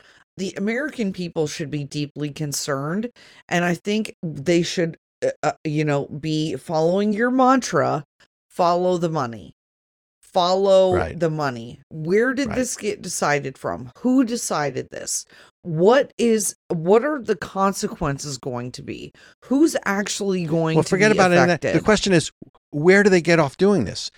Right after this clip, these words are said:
Speaker 2: I mean, I understand paternalistic law, right? You have to wear your seatbelt, right? But wh-, but the slippery slope now is, now they're into everything. Remember we did that, that segment
Speaker 1: Yeah.
Speaker 2: many shows ago where the osha, not osha, the environmental, I think it was the E P A,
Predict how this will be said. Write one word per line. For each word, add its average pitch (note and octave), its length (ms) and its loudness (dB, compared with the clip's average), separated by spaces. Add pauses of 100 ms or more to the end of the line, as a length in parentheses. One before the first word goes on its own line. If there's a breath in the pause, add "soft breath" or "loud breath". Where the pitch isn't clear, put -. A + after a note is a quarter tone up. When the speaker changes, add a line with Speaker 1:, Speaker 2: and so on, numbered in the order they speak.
Speaker 2:
I C3 60 -4
mean, C#3+ 220 2 (240)
I D3+ 100 4
understand G3 420 2
paternalistic C3+ 640 -2
law, B2+ 300 4 (500)
right? G#2+ 220 2 (240 soft breath)
You A2+ 80 -2
have E3 220 2
to E3 80 2
wear D3 140 4
your C3+ 140 2
seatbelt, - 600 -6 (420)
right? G2+ 100 -6
But C#3+ 120 2
wh-, C#3 200 0
but C3+ 140 -2
the C#3 100 -4
slippery F3+ 380 0
slope E3 320 2
now C3+ 240 2
is, A#2+ 160 2
now D3+ 220 2
they're F#3 120 2
into D3 240 -2
everything. C3 440 0
Remember D#3 320 0
we E3+ 120 2
did D3 200 0
that, D3+ 240 6
that C3 260 0
segment C4+ 540 4
Speaker 1:
Yeah. - 40 -16 (140)
Speaker 2:
many C#3 320 -2 (240 soft breath)
shows C#3+ 240 4
ago C#3 160 4
where B2+ 140 4
the G#2 360 -2
osha, C3+ 360 -2
not A2+ 180 -2
osha, E2+ 260 -6
the G#2 280 -4
environmental, B2+ 760 2
I - 80 -20 (140)
think C#3+ 60 0
it - 20 0
was A2 120 0
the A#2 100 2
E A2+ 40 2
P A2 240 0
A, A2+ 200 6